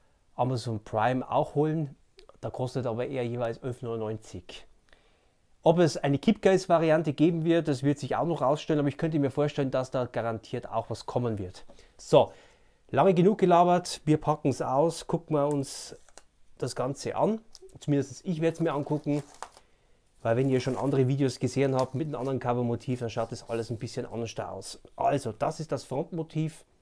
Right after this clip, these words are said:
Könnt ihr nochmal auf euch wirken lassen. Wir haben hier Spotlack-Veredelung. Art der Clown ist hier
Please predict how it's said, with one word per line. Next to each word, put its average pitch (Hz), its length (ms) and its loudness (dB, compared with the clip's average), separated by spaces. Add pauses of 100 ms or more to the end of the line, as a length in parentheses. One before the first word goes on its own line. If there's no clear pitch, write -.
(580)
Könnt 127 220 -10
ihr 127 40 -6
nochmal 117 200 -2
auf 104 80 -8
euch 107 160 -8
wirken 160 260 0
lassen. 143 420 2 (1000)
Wir 127 80 -4
haben 127 80 -2
hier 113 100 -2
Spotlack-Veredelung. 135 960 -4 (320)
Art - 420 -4
der - 120 -6
Clown 131 400 -2
ist 151 180 -8
hier 135 240 -4